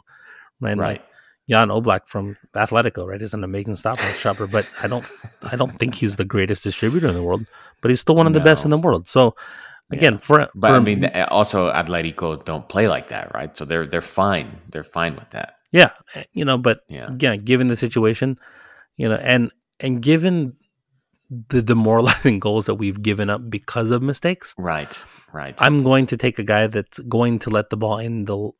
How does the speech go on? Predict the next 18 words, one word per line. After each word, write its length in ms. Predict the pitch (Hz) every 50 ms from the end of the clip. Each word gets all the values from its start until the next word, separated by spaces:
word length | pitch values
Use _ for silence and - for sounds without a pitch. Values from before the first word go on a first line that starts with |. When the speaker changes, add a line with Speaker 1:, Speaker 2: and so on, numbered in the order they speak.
| _ -
Speaker 1:
in 140 | - 113 107
the, 160 | 107 104 104 - _ - 120
in 340 | 117 113 113 110 107 107 107
the 80 | 104 113
net 260 | 120 117 107 101 - _ -
a 40 | 104
lot 300 | 104 104 104 101 110 113
less, 500 | 104 104 110 113 117 - - - - - _ _ _ - - - - - _ _ _ _ -
you 100 | - 110
know, 180 | 107 104 101 - - -
or, 180 | 127 123 123 120 -
or 140 | - 120 117
is 80 | 113 113
going 200 | - 117 113 113
to 60 | 107 101
prevent, 400 | - 107 98 104 104 104 107 _ _ -
you 80 | 117 107
know, 140 | 101 95